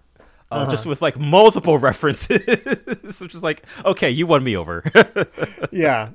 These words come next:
Speaker 2: uh, he, there,
Speaker 1: Yeah.
Speaker 2: there's some things he does here that are a lot of fun, and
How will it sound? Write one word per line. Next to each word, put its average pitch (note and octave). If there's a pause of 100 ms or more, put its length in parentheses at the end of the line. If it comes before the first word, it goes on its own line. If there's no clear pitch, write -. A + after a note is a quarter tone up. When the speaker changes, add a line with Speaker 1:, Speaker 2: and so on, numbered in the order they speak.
Speaker 2:
uh, D#3+
he, D3+ (100)
there, F#3+
Speaker 1:
Yeah. F#3
Speaker 2:
there's F3+
some C#3+ (800)
things D4+
he A3+
does E3
here D3+
that C3
are C3
a C3+
lot C#3+
of B2+
fun, B2
and C3+